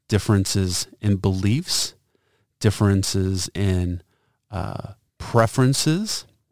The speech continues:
that exist in this world. And while I may not accept that view as being correct,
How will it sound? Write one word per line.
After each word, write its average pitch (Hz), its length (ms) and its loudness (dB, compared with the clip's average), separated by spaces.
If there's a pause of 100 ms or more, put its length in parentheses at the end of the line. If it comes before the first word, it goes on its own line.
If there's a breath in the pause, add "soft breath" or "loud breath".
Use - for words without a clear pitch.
(480)
that 104 200 0
exist 107 560 2
in 135 120 8
this 113 180 4
world. 107 560 4 (1120)
And 120 240 6
while 143 320 6
I 120 160 2
may 139 300 6
not 165 300 2
accept - 720 -2
that 107 380 -2
view 98 640 -2 (1300)
as 104 200 0
being 98 340 4
correct, 117 720 -2